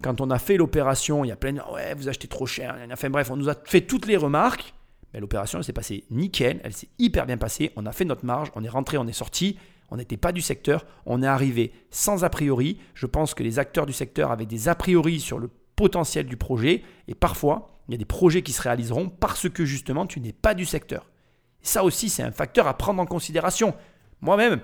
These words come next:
dans ma ville d'ailleurs, où j'investis de moins en moins, j'ai plein d'a priori à plein d'endroits.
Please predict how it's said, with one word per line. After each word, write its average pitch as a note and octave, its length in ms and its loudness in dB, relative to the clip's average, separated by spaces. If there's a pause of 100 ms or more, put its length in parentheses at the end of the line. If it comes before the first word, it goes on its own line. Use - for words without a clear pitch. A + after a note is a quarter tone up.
(100)
dans C3+ 100 -2
ma C3+ 100 4
ville E3+ 300 2
d'ailleurs, E3 260 6
où C#3 60 4
j'investis B2+ 340 2
de C#3 60 2
moins D3 240 2
en C3+ 100 4
moins, G#3 220 4 (340)
j'ai A#2+ 240 2
plein B3 300 2
d'a G#3+ 100 4
priori F#3+ 380 2
à D#3+ 80 6
plein A3 180 0
d'endroits. A3 480 4